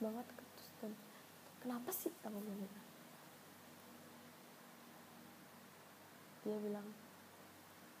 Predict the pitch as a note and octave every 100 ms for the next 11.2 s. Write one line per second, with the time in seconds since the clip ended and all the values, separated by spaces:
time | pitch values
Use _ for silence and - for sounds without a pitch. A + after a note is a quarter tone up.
0 | - - - - - G#3 G3 G3+ G3 A3
1 | A3+ - - - - - - - - -
2 | - - - - - - - - - -
3 | - - - - - G3+ B3+ B3+ A3 G#3+
4 | G#3 G#3 G#3 G#3 A3 A3 G#3 G#3 G#3 G3
5 | G3+ G3 F#3 G3 G3+ G3 F#3 - - -
6 | - - - - A3 G#3 A3+ B3 C#4+ D#4
7 | - - - - G3+ G3 G3 - G#3 A3
8 | A3+ - - - - - - - - -
9 | - - - - - - - - - -
10 | - - - - - - - - B3 B3+
11 | A#3+